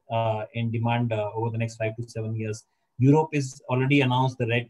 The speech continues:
two, under which second generation ethanol will be required in equal quantity to the entire first generation ethanol that is produced today on the continent. So I think we will see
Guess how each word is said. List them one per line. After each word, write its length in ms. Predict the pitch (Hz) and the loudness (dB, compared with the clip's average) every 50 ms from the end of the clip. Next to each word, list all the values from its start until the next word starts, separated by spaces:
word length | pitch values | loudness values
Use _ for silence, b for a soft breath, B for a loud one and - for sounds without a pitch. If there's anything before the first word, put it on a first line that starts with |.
| _ - | _ -6
two, 200 | - 139 135 127 | -2 0 0 0
under 180 | 120 120 120 120 | 0 0 -2 -2
which 120 | 123 120 | -4 -6
second 360 | - - - 127 - 147 151 | -8 -8 -8 -4 -2 0 0
generation 300 | 147 139 143 139 123 135 | 2 2 0 0 0 -2
ethanol 400 | 123 120 120 127 127 123 123 120 | -2 -2 -2 -2 -2 -2 -2 -2
will 140 | 117 120 117 | -2 -4 -4
be 140 | 110 117 120 | -2 -2 -4
required 500 | 113 110 113 - 120 117 120 117 113 113 - _ _ _ _ _ _ _ _ - | -4 -6 -6 -4 -2 -2 -2 -2 -4 -8 -12 _ _ _ _ _ _ _ _ 0
in 180 | 131 139 139 135 | 0 0 0 0
equal 380 | - 143 143 - - 185 180 180 | 0 -2 -2 0 2 2 2 2
quantity 420 | - 151 156 151 156 156 151 151 147 | 4 2 0 2 0 -4 -4 -6 -6
to 120 | 151 151 139 | -4 -2 0
the 120 | 143 131 | 2 2
entire 460 | 127 131 131 - 151 151 151 143 135 - - | 2 2 0 2 2 2 2 2 0 -2 -2
first 220 | 143 139 139 - | -2 -2 -2 -4
generation 360 | - 127 131 127 120 - 127 | -4 -4 -2 -2 -4 -2 -2
ethanol 360 | 120 117 117 123 120 120 120 113 | -4 -2 -2 -2 -2 -2 -2 -2
that 120 | 117 113 | -4 -6
is 100 | 120 117 | -6 -8
produced 340 | - 117 113 117 117 110 - | -6 -6 -4 -4 -4 -6 -6
today 180 | 117 110 113 | -6 -4 -4
on 200 | 113 110 110 110 | -4 -4 -4 -6
the 80 | 104 104 | -8 -10
continent. 480 | - 107 107 104 107 107 104 104 110 - _ _ _ _ _ _ _ _ _ | -10 -10 -10 -10 -10 -10 -10 -10 -12 -16 _ _ _ _ _ _ _ _ _
So 300 | - - 143 139 139 - - | -4 0 2 2 2 0 0
I 80 | 135 139 131 - | -2 -4 -2 -2
think 220 | 165 165 180 175 - - - _ _ - 131 | -4 -4 -4 -4 -8 -14 -20 _ _ -6 -2
we 200 | 123 135 139 143 | 0 2 2 2
will 160 | 151 160 147 | 0 -2 -6
see 300 | - - 151 156 160 | -10 -8 -8 -8 -8